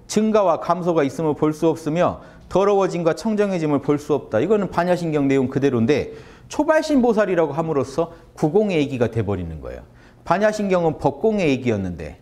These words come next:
그쵸? 구공으로 승격해버리는 거는 지금 이 주체가 초발심 보살이기 때문에 그래요. 이게 이 경전의 맛입니다. 일지의 이야기로 다 틀어버려요. 팔천성 얘기를 그대로 갖다가 일지 얘기로 싹 승화시켜버려요.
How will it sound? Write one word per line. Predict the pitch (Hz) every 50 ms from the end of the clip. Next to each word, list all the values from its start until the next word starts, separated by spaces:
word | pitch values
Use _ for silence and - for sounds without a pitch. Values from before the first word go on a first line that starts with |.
| - _ -
그쵸? | 143 - - 107 82 - - - - - - - - - - - - - - - _ - _
구공으로 | - - 160 147 - 233 226 208 196 180 -
승격해버리는 | - 233 226 226 254 240 - - 202 156 135 117 107 98 98 98
거는 | 95 98 104 117 131 131 - -
지금 | - - 170 160 151
이 | 147 160 175 175 165 139 117 - - - -
주체가 | - - 160 - - 196 165 165 180 185 180
초발심 | 180 - 254 233 240 233 233 - 196 165
보살이기 | 135 127 117 113 101 92 85 85
때문에 | - 90 82 80 76
그래요. | 69 67 62 60 - - - - - - - - - - -
이게 | 123 143 151 190
이 | 175 160 165
경전의 | - - 139 127 120 117 143 135 127 117
맛입니다. | 98 90 92 - - 95 85 76 69 69 65 - - - - - -
일지의 | 151 190 220 214 214 - 240 240 214 180 143
이야기로 | 131 135 135 139 120 117 123 123
다 | - 135
틀어버려요. | - - - 240 220 175 110 85 78 65 - - - _ - - - - - - - - - - - - - - - -
팔천성 | - - 294 302 294 - 294 302 262 - 254 220 208
얘기를 | 208 180 202 190 -
그대로 | - - 254 240 339 349 330 -
갖다가 | - 170 - - 175 156 160 208 165
일지 | 127 147 202 220 220 - 240 240 220
얘기로 | 202 175 185 175 196 196 190 -
싹 | - - - - 165 - _ _ _
승화시켜버려요. | - - - 226 214 190 - - - - 117 87 80 76